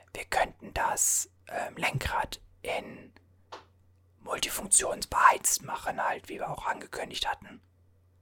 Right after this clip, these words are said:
Okay, ja, ja, ja, ja, ja, ja, klar. Gar kein Thema, rein damit. Weiter. Ähm, genau, das Carbon hatten wir besprochen.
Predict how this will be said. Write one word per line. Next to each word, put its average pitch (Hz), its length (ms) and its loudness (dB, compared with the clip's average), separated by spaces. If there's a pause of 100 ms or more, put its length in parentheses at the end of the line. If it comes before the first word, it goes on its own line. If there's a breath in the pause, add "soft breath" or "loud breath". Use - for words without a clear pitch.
(1080)
Okay, - 460 -2 (200)
ja, - 320 -6 (220)
ja, - 160 -6
ja, - 200 -8 (100)
ja, - 80 -14
ja, - 140 -14
ja, - 220 -14
klar. - 200 -10 (320)
Gar - 140 2
kein - 160 -4
Thema, - 380 -8
rein - 300 -2
damit. - 400 -8 (680 loud breath)
Weiter. - 480 2 (1500 loud breath)
Ähm, - 720 0
genau, - 280 0
das - 180 0
Carbon - 420 0
hatten - 240 -10
wir - 80 -8
besprochen. - 920 -4